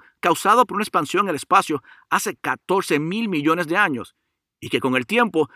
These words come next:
ciertos elementos producidos por la explosión produjeron vida, y que parte de esa vida se convirtió en cuerpos humanos. Pero yo elijo creer, yo elijo creer una explicación más plausible y verificable, y es que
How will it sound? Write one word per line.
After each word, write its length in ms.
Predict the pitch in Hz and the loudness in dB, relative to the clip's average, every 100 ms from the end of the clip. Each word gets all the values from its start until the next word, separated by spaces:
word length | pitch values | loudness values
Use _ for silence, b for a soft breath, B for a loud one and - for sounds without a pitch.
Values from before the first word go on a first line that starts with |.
| b - | b -8
ciertos 420 | - 240 262 240 | 0 2 2 0
elementos 520 | 202 185 214 208 165 | 0 -2 -2 -2 -4
producidos 480 | 151 143 143 202 220 | -4 -4 -4 -4 -4
por 140 | 175 | -4
la 20 | 156 | -4
explosión 540 | - 135 196 190 147 - | -4 -6 -2 -4 -4 -6
produjeron 480 | 113 110 143 165 147 | -6 -2 -2 0 0
vida, 320 | 190 127 - _ _ - | -2 -4 -8 _ _ -8
y 100 | - | -2
que 120 | 269 | 2
parte 260 | 269 262 | 4 4
de 100 | 254 | 4
esa 120 | 233 214 | 2 0
vida 240 | 240 214 | 2 0
se 180 | - 127 | -2 -6
convirtió 400 | 123 117 110 147 | -4 -6 -2 -2
en 80 | 139 | 0
cuerpos 380 | 131 123 135 | 0 -2 -4
humanos. 420 | 113 110 92 - _ _ _ _ _ _ _ - | -4 -6 -8 -18 _ _ _ _ _ _ _ 0
Pero 180 | 170 | 4
yo 120 | 214 285 | 4 4
elijo 200 | 294 277 | 2 2
creer, 280 | 202 208 - | 0 -2 -2
yo 180 | 143 185 | 2 4
elijo 280 | 262 269 220 | 6 4 0
creer 300 | 135 175 147 | -2 -2 -2
una 160 | - 214 | -4 -6
explicación 500 | - 175 143 170 165 | -4 -4 -2 -2 0
más 200 | 139 143 | 0 -2
plausible 440 | 143 127 143 143 | -6 -6 -2 -2
y 60 | 131 | -2
verificable, 640 | 117 104 101 120 98 78 b b b - | -4 -8 -10 -10 -10 -12 b b b 0
y 100 | 170 | 0
es 120 | - | 2
que 180 | 139 | -2